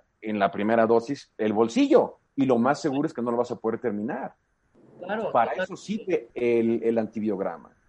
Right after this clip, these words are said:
Speaker 1: El antibiograma nos sirve para ver cuál es el más efectivo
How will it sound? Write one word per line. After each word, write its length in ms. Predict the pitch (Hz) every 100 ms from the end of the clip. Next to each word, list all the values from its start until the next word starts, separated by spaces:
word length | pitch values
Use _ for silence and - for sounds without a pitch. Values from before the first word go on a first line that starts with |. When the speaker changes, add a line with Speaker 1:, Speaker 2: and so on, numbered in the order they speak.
| _ _
Speaker 1:
El 120 | 107
antibiograma 580 | 120 123 127 135 165 226
nos 160 | 180 -
sirve 300 | 190 170 175
para 260 | - 117
ver 220 | 120 143 -
cuál 220 | 175 190
es 220 | 196 -
el 160 | 135 135
más 360 | 147 180 196 202
efectivo 580 | 190 - 175 196 285